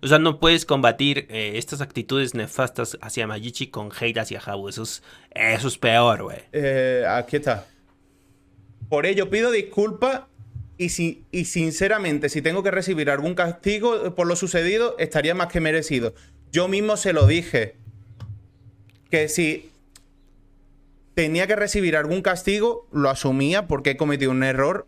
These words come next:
Speaker 2: Los errores se pagan. Me han, me han castigado,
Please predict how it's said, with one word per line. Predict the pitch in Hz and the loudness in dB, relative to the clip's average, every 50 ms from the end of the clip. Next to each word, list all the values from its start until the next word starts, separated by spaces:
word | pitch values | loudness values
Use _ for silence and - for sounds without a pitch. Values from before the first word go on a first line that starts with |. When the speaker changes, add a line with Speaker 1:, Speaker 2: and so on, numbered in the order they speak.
| _ _ | _ _
Speaker 2:
Los | 143 147 139 131 | 0 2 2 2
errores | 127 127 - 143 151 156 147 127 | 2 2 2 0 2 2 0 -2
se | - - - 135 117 | -2 -2 0 0 0
pagan. | 117 - 135 143 156 170 202 226 240 240 247 - - - - _ _ _ _ _ _ _ _ _ _ _ _ | 2 2 2 2 2 0 0 -2 -2 -8 -12 -20 -20 -20 -20 _ _ _ _ _ _ _ _ _ _ _ _
Me | 143 139 151 | 0 0 0
han, | 160 170 - - 160 | 0 0 -2 -2 0
me | 151 147 | 0 0
han | 156 160 | 0 0
castigado, | 147 180 180 - 202 180 165 143 123 120 117 - | 0 -2 0 0 0 0 2 2 2 0 -2 -6